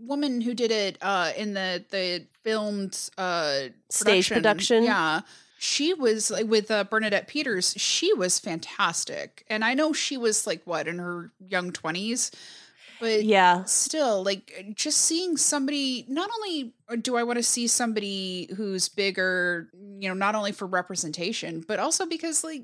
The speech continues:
Speaker 1: I feel like they, they, I mean, with the whole Wolf song, I mean, I know it's
Speaker 2: Thank
Speaker 1: all,
Speaker 2: you.
Speaker 1: like,
Speaker 2: <laughs> Yes.
Speaker 1: keto song, but at the same time, he, like, he's also singing about, like, what a great meal she's gonna be, and, like, <laughs> you know,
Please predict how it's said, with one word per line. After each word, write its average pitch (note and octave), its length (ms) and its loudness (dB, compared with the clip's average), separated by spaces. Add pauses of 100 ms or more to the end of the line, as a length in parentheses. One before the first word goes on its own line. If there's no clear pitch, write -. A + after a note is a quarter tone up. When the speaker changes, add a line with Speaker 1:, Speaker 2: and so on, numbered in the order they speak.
(100)
Speaker 1:
I C4+ 320 -2
feel E4 460 0
like D4+ 380 -4
they, C4+ 260 -4
they, B3 680 -4
I B3 80 -2
mean, B3+ 340 -2
with C4 140 0
the D4 100 2
whole D#4+ 280 2
Wolf B3+ 380 -2
song, F3+ 760 2
I G#3 140 -4
mean, G#3 240 0
I G3 140 2
know F#3+ 240 0
it's F3+ 60 6 (140)
Speaker 2:
Thank F#3+ 40 -2
Speaker 1:
all, F#3 160 4
Speaker 2:
you. D#3 80 4
Speaker 1:
like, D#3+ 340 4 (220)
Speaker 2:
<laughs> - 240 -10
Yes. G#3+ 280 6
Speaker 1:
keto F3+ 340 10
song, F3 400 4 (600)
but A#3+ 460 4
at A#3+ 160 -6
the D4 80 -2
same G#4+ 280 0
time, C#4 380 2
he, B3+ 300 -2
like, C#4+ 220 0
he's D4+ 340 0
also E4 320 -2
singing E4 400 0
about, C#4+ 300 2
like, A#3+ 260 0
what A#3+ 140 2
a A3+ 40 -2
great G#3 360 0
meal G#3 220 -2
she's C#4 260 -4
gonna D4+ 180 0
be, D#4+ 380 2
and, A#3+ 260 2
like, G#3 480 -4
<laughs> - 680 -6
you A4+ 80 4
know, - 360 0